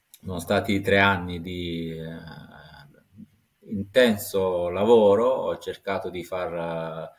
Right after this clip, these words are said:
eh, parlare questi brani, far arrivare questi brani allo-, all'ascoltatore, quindi mi sono sforzato anche di, eh, adottare un linguaggio, eh,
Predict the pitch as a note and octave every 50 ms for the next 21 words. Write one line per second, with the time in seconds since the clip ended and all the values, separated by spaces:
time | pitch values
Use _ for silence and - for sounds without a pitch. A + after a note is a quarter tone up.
0 | _ _ _ _ _ _ _ _ - D#2 C#2 B1 A#1+ - - - - B1 _ B1
1 | B1+ _ _ _ _ _ _ - G2 F#2+ F#2 F#2 F#2+ G#2 A2+ A2 G2+ F#2 E2 F#2
2 | F2 - - - F2+ E2+ E2+ F#2+ G2 F#2+ F2+ F2 E2+ D#2+ - - - F#2 F2 F#2
3 | F2+ E2+ F2+ F2+ G2 G2 F#2 F2+ E2 F2 E2+ - - F#2 E2 E2 F#2 F2+ F2 E2+
4 | E2+ E2 E2 E2 D#2+ E2 D#2+ D#2+ D#2 D#2 D#2 D#2 D#2 D#2+ E2 E2+ E2+ D#2+ D2+ -
5 | C2+ D2 D#2 D#2 - - - E2+ E2 - - G#2+ G#2+ - G2+ F2+ F2 E2 E2 E2
6 | F2 E2+ E2 D#2+ D#2+ - F2 E2+ E2+ E2 - - - F#2 - - - F#2 E2+ E2
7 | E2 E2+ F2 E2+ E2+ - - E2 E2 E2 E2 - - - - - - _ _ -
8 | F2+ F2 E2+ F2 E2+ E2+ E2 D#2+ - - - - - - - - - _ - -
9 | - F2+ E2+ F#2+ F#2 - - G2+ F2+ F2+ F2 F2 F2+ G2 G2 G2 F2+ F2+ E2+ E2
10 | D#2 D2+ D#2+ E2 E2 E2+ E2 E2 E2+ E2 E2 E2 D#2+ D#2+ D#2 D#2 D#2 D#2 D#2 D2+
11 | D2+ D2+